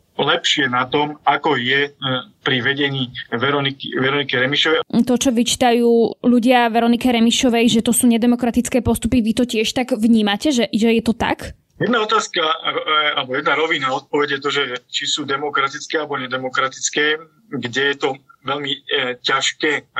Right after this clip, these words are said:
Speaker 1: rozhodnúť. Ak nejakým spôsobom vyjadríme nejaký súd o miere demokratickosti rozhodnutia, tak sa,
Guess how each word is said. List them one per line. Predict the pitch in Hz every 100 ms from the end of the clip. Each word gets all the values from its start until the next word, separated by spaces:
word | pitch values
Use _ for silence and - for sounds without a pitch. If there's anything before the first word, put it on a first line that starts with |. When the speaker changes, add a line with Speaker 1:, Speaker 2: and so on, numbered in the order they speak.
| 143 139 - 127 - 127
Speaker 1:
rozhodnúť. | 127 120 120 135 117 123 135 214 - - - - _ -
Ak | 139 147
nejakým | 151 147 139
spôsobom | - 147 160 147 139 127 _ -
vyjadríme | 131 131 147 143 143 139
nejaký | 135 135 143
súd | - 151 165 151 -
o | 131
miere | 123 147 151
demokratickosti | 139 143 147 135 131 - - 143 131 - 143
rozhodnutia, | 131 127 139 131 135
tak | 127 123
sa, | - 135